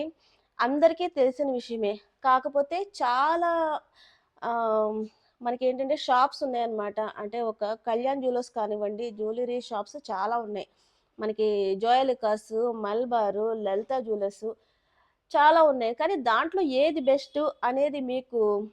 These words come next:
ఈరోజు ఈ వీడియోలో, ఆహ్, ఎక్స్‌ప్లెయిన్ చేయాలని చెప్పేసి ఈ వీడియోతో అయితే మీ ముందుకు వచ్చేసాను. So, నేనిప్పుడు చెప్పబోయేది ఏంటంటే just ఒక టూ, ఆహ్, జ్యువెలర్స్ ఎలా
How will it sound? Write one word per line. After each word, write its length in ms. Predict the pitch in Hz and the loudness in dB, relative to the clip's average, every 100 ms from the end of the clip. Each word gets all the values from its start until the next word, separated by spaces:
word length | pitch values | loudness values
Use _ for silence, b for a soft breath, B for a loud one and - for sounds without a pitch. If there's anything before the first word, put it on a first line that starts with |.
| _ _ _ - | _ _ _ -10
ఈరోజు 440 | 262 285 302 320 | -4 2 4 4
ఈ 120 | 311 277 | 0 -4
వీడియోలో, 440 | 254 254 269 269 247 240 - - | -4 -2 0 2 0 -2 -6 -8
ఆహ్, 220 | 196 202 | -4 -2
ఎక్స్‌ప్లెయిన్ 420 | 240 233 - 302 294 | -2 -2 2 2 4
చేయాలని 380 | 262 240 233 | 2 2 0
చెప్పేసి 400 | 220 - 202 - 370 b b b _ | -6 -6 -6 -6 -14 b b b _
ఈ 80 | 262 | -4
వీడియోతో 380 | 277 262 277 254 | -2 4 4 4
అయితే 220 | 226 220 | 0 -2
మీ 120 | 311 339 | -2 -4
ముందుకు 260 | 247 214 190 | -4 -4 -4
వచ్చేసాను. 460 | 196 202 196 233 494 _ _ _ _ _ _ | -4 -6 -6 -6 -6 _ _ _ _ _ _
So, 80 | 285 277 277 262 269 277 b b _ _ _ _ _ _ _ | 2 4 4 4 2 -2 b b _ _ _ _ _ _ _
నేనిప్పుడు 580 | 226 247 285 330 330 330 | -2 4 6 4 2 0
చెప్పబోయేది 600 | 320 285 294 311 320 277 | 2 2 4 4 4 2
ఏంటంటే 420 | 262 254 254 254 330 | 0 -2 -6 -6 -6
just 320 | 240 254 - 349 | -4 -4 -4 -2
ఒక 200 | 302 262 254 - | -2 -2 -6 -6
టూ, 160 | - 294 302 302 - b b b b - | -2 0 0 -2 -6 b b b b 0
ఆహ్, 180 | 254 254 | 2 4
జ్యువెలర్స్ 500 | 254 294 311 320 285 285 262 - | 2 6 6 6 4 4 4 4
ఎలా 280 | 240 254 | 4 6